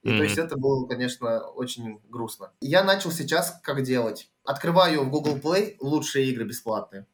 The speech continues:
Speaker 1: топ бесплатных игр. И вот стопроцентная информация, если ты видишь вот в этом топе игру, э, которая не гиперкэш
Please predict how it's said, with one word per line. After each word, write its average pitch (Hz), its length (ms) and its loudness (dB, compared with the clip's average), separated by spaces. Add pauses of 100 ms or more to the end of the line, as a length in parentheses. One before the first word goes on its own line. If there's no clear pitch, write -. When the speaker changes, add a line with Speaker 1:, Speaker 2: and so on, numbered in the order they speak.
Speaker 1:
топ 151 140 -4
бесплатных 117 420 -8
игр. 104 220 -8 (680)
И 165 100 4
вот 208 340 4
стопроцентная 156 840 4
информация, 135 680 -2
если 170 320 0
ты 156 140 -2
видишь 143 320 -2
вот 127 120 -2
в 147 60 0
этом 143 260 -2
топе 135 360 2
игру, 156 500 -4 (480)
э, 127 320 2
которая 147 680 2 (160)
не 156 180 2
гиперкэш 165 600 0